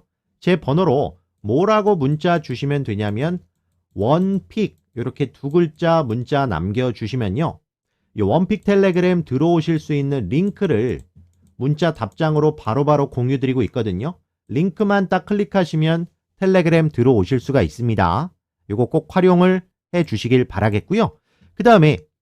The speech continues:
"나는 텔레그램 종목 주는 거, 추천해 주는 건 알겠는데 잘 활용하지 않아서 모르겠다, 텔레그램을." 이런 분들은, 자, 문자로도 여러분들께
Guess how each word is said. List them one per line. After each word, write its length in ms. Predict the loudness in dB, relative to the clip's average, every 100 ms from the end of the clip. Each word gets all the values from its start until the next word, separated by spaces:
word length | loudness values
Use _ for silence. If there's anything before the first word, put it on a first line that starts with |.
| _ _ _ _ 0
"나는 500 | 4 4 4 0 -4
텔레그램 640 | -2 0 2 4 4 4 0
종목 360 | 0 2 0
주는 300 | 0 0 2
거, 220 | 2 0 -6
추천해 400 | -8 0 4 4
주는 240 | 4 2
건 120 | 2
알겠는데 800 | 2 0 0 0 -2 -2 -2 -6 _ _ _ _
잘 220 | 0 0
활용하지 520 | 2 0 4 4 6
않아서 340 | 4 4 0 0
모르겠다, 480 | -2 0 0 0
텔레그램을." 880 | -2 0 2 2 2 2 0 -2 -4 -10 -14 -2
이런 280 | 4 4
분들은, 520 | 4 4 4 4 2 -2 _ _
자, 140 | -2
문자로도 920 | -2 2 2 2 6 6 8 6 6 6
여러분들께 800 | 4 2 2 2 2 2 2 -2